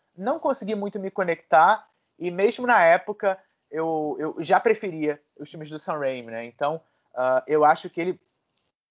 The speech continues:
tenta claramente ser aquilo que os filmes do Sam Raimi foram pra, pra, pra, pra década de dois mil, né? Pros primeiros anos da década de dois mil, mas não consegue fazer isso já,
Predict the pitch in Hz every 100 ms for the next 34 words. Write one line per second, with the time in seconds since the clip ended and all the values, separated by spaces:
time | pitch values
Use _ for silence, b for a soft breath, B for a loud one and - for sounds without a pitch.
0 | _ _ - 185 208 247 208 208 233 247
1 | 185 180 - - - - - 214 285 -
2 | 214 196 165 - 185 170 151 - 170 151
3 | 156 - 160 147 143 139 _ _ _ -
4 | 180 202 262 262 196 160 - 156 - -
5 | - 143 123 143 131 131 127 135 135 131
6 | 123 120 139 185 165 147 - 131 - 127
7 | 127 151 139 127 127 120 123 120 123 123
8 | 143 202 202 _ _ _ - 170 185 -
9 | 165 196 208 208 202 185 - 175 185 160
10 | 175 175 151 139 143